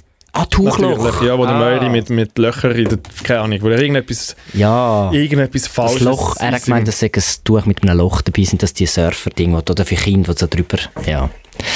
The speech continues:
Speaker 2: Egal.
Speaker 1: Tuchloch, ein schöner Ti-, ich finde es einer von der besseren bis jetzt. Du bist ja der,
Speaker 2: Danke.
Speaker 1: du bist ja der,
Speaker 2: Der
Speaker 1: der Head of Title, Head of Subtitles,
Speaker 2: Was
Speaker 1: äh,
Speaker 2: mir, was
Speaker 1: Spotify.
Speaker 2: mir auf-, was mir aufgefallen ist, die haben ja letztes Mal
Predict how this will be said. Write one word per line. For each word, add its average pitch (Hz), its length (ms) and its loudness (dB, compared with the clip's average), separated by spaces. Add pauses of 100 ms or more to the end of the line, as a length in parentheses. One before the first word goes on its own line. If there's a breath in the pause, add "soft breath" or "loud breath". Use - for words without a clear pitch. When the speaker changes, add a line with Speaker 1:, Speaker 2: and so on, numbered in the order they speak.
(540 loud breath)
Speaker 2:
Egal. 120 400 -2
Speaker 1:
Tuchloch, 120 500 2
ein 135 100 -2
schöner 156 300 2
Ti-, - 140 0
ich - 80 -6
finde 165 100 4
es - 100 0
einer 131 140 0
von 110 80 -2
der 98 60 2
besseren 92 520 0 (320)
bis - 140 0
jetzt. - 400 -2
Du 101 80 0
bist 104 120 2
ja 107 80 2
der, 98 100 2
Speaker 2:
Danke. - 140 -4
Speaker 1:
du 123 40 0
bist 135 160 0
ja 131 80 4
der, 95 380 2 (240 loud breath)
Speaker 2:
Der 110 80 -2 (120)
Speaker 1:
der 110 160 2
Head 104 220 0
of - 340 -2
Title, 92 640 0 (520 loud breath)
Head 107 160 0
of - 100 0
Subtitles, 92 1160 -2
Speaker 2:
Was 135 160 0
Speaker 1:
äh, - 80 0
Speaker 2:
mir, 143 180 2
was 127 200 -4
Speaker 1:
Spotify. 139 340 0
Speaker 2:
mir 135 160 2
auf-, 147 220 -4
was 143 180 0
mir 143 100 2
aufgefallen 147 640 2
ist, 143 260 0
die 131 80 4
haben 127 100 4
ja 120 60 4
letztes 123 300 0
Mal 123 320 2